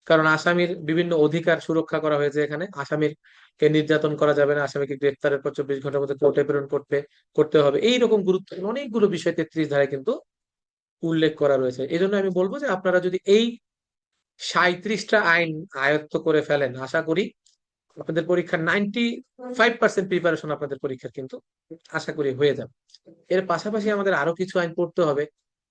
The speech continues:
আহ, সেগুলো আমরা আ-, আয়ত্ত করে নিব এবং আপনারা আয়ত্ত করে নিবেন।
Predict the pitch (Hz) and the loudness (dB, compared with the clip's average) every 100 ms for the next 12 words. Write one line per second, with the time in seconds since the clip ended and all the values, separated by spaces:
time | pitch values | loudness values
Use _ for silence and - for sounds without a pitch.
0 | _ _ - 135 131 185 196 190 180 170 | _ _ -10 -8 0 2 4 4 2 0
1 | 147 143 147 147 156 170 165 160 151 208 | -2 -4 -2 -2 -2 -2 -2 -2 -2 -6
2 | - _ _ _ 143 - 165 180 190 156 | -8 _ _ _ -6 -2 0 2 2 2
3 | 165 170 185 180 170 165 | 0 2 0 0 -2 -2